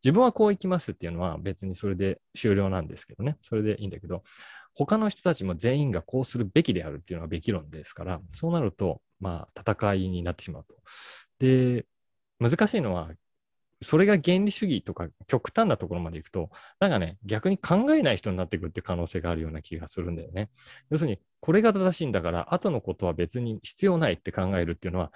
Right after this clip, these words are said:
これ以外のことを考えないってことじゃない。これ以外のことを考えないってことは、考えない人になるってことでもあるじゃない。だからそこが難しくて、一つのポジション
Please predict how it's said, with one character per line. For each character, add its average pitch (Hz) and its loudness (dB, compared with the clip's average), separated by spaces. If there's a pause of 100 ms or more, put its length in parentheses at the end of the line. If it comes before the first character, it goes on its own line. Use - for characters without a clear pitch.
(140)
こ 151 0
れ 185 6
以 - 4
外 170 4
の 87 2
こ 82 -2
と 85 -6
を - -18
考 165 0
え 185 4
な 98 0
い 78 -2
っ - -10
て - -10
こ 82 -4
と 80 -12
じ - -12
ゃ - -12
な - -18
い。 - -20 (320)
こ 139 -2
れ 156 4
以 - 2
外 123 2
の 85 0
こ 80 -12
と - -8
を - -8
考 - -6
え 110 0 (140)
な 98 0
い - 0
っ 80 -4
て - -10
こ 80 -8
と 98 -2
は、 78 -4
考 185 2
え 190 6
な 135 2
い 98 -2
人 104 -4
に 90 -2
な 113 4
る 131 6
っ - -2
て - -8
こ 90 -2
と 80 -2
で 78 -6
も 78 -10
あ - -6
る 78 -2
じ 80 -12
ゃ 78 -12
な 87 -6
い。 131 -10 (400)
だ 165 -2
か 123 0
ら 104 0
そ - -2
こ 170 -2
が 180 2
難 165 0
し - -10
く - -16
て、 85 -4 (520)
一 233 4
つ 190 -2
の 143 2
ポ 127 0
ジ 117 -4
シ - -2
ョ - 4
ン 82 0